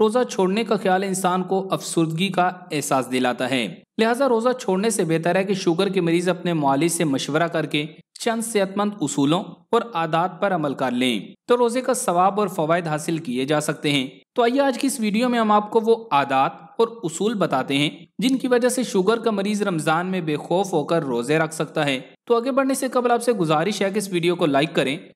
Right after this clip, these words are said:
और अगर अभी तक आप हमारे चैनल उर्दू लैब का हिस्सा नहीं बने तो उर्दू लैब को सब्सक्राइब करके घंटी का बटन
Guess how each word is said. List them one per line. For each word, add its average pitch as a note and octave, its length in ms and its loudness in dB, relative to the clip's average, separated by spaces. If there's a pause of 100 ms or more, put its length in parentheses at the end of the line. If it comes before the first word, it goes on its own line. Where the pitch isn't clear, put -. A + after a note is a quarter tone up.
(120)
और A#3+ 100 2
अगर A#3+ 160 4
अभी A#3+ 160 2
तक A#3 180 0
आप F#3+ 160 2
हमारे F#3 300 2
चैनल F#3+ 360 0
उर्दू E3 180 2
लैब E3 180 2
का E3 80 -2
हिस्सा D#3+ 260 0
नहीं D#3 140 0
बने D3 240 0
तो F#3 120 0
उर्दू D#3 180 2
लैब D3+ 200 2
को D#3+ 100 0
सब्सक्राइब D#3+ 520 -2
करके F#3 320 -2
घंटी E3 320 -2
का E3 100 0
बटन E3+ 300 -2